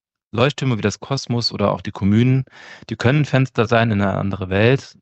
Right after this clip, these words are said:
ein aktives Vorleben für eine Gesellschaft, in der letztendlich die freie Entwicklung eines jeden die Bedingungen für die freie Entwicklung aller ist.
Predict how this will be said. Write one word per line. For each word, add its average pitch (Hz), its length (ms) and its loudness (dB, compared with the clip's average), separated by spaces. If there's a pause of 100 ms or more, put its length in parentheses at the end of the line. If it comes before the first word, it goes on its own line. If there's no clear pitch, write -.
ein 104 260 -6
aktives - 460 -10
Vorleben 110 600 -2
für - 160 -6
eine 127 140 0
Gesellschaft, 110 680 -2
in 104 160 -4
der 104 260 4
letztendlich 104 800 -4
die - 160 -6
freie 123 300 2
Entwicklung 117 420 -6
eines 92 320 -8
jeden 110 500 -2
die 98 60 -12
Bedingungen 101 720 -4
für - 120 -16
die 87 100 -6
freie 98 300 0
Entwicklung 98 420 -6
aller 92 360 0
ist. - 320 -14